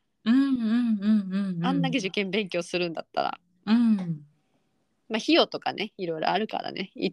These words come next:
Speaker 1: まあ、一概には言えないけど。
Speaker 2: うんうんうんうん。
Speaker 1: うん。行ったらいいと思います。はい。以上でちょっとまとまってないですけど、今週はこの辺にしときましょうか。
Speaker 2: そうですね。また、あの、ちょっとね、あの、親子で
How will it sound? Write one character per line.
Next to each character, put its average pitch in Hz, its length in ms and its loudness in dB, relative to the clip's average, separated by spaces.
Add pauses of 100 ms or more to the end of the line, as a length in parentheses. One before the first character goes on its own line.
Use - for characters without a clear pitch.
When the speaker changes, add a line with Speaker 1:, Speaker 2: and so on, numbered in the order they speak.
(100)
Speaker 1:
ま - 80 -4
あ、 - 40 -2
一 160 160 -2
概 170 180 0
に 175 80 -2
は 165 60 -6
言 160 160 -4
え 170 80 2
な 160 100 -10
い - 60 -20
け 165 120 0
ど。 - 140 -6 (420)
Speaker 2:
う 240 60 2
ん 285 60 6
う - 20 4
ん 240 160 0
う 214 40 2
ん 170 800 -4 (100)
う 180 40 0
ん。 - 20 4
Speaker 1:
う - 0 -
ん。 147 540 0
行 - 40 -10
っ - 880 -20
た 151 120 0
ら - 80 -8
い 147 40 -4
い 147 40 -6
と - 140 -8
思 156 120 2
い 156 60 0
ま 160 120 0
す。 - 200 -8
は - 180 4
い。 214 120 6 (1160)
以 240 100 6
上 202 140 10
で 165 80 2
ち 170 80 4
ょ 175 40 8
っ - 20 -8
と 165 120 -2
ま 175 120 4
と 180 80 0
ま 175 120 2
っ - 20 -14
て 165 100 -4
な - 120 -4
い - 60 -6
で - 80 -8
す - 80 -14
け - 80 -4
ど、 - 80 -12
今 165 160 2
週 - 120 -8
は - 40 -8
こ 180 100 2
の 165 80 2
辺 156 120 2
に 160 60 -2
し - 60 -6
と 175 100 0
き 160 80 -6
ま 151 80 0
し - 80 -2
ょ 127 40 0
う 104 40 -8
か。 - 160 -8 (680)
Speaker 2:
そ 311 140 2
う 262 40 -2
で 190 100 -2
す - 140 -10
ね。 226 220 0
ま 277 160 0
た、 294 140 2
あ 294 40 2
の、 277 500 2
ち 269 100 -6
ょ - 20 -8
っ - 20 -20
と 220 80 -2
ね、 196 240 2
あ 208 120 0
の、 190 200 -2
親 202 200 6
子 165 120 -2
で 156 240 -4